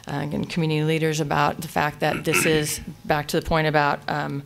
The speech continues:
criteria and rankings, um, on, on these sheets, that this is one of the oldest programs in the country. It is part of our strategic mission. We have a designation to excel in the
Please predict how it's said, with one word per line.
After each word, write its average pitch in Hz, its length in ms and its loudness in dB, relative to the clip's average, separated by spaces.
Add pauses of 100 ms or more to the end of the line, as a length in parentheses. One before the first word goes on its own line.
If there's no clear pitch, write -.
(520)
criteria 156 480 2
and 151 80 0
rankings, 156 600 2 (420)
um, 143 340 0
on, 151 540 0
on 151 240 2
these 151 200 2
sheets, - 380 0
that 160 220 0
this 160 240 2
is 156 340 4 (240)
one 156 160 4
of 147 80 2
the 151 80 2
oldest 156 340 2
programs 165 680 0 (340)
in 160 80 0
the 151 80 -2
country. 196 600 0 (180)
It 156 140 2
is 156 260 2
part 165 420 2
of 160 140 0
our 156 460 2
strategic 160 560 -2
mission. 202 420 2 (240)
We 165 360 -2 (100)
have 156 320 2
a - 100 0
designation 156 680 0
to 190 140 0
excel 180 520 2
in 165 180 2
the 156 260 0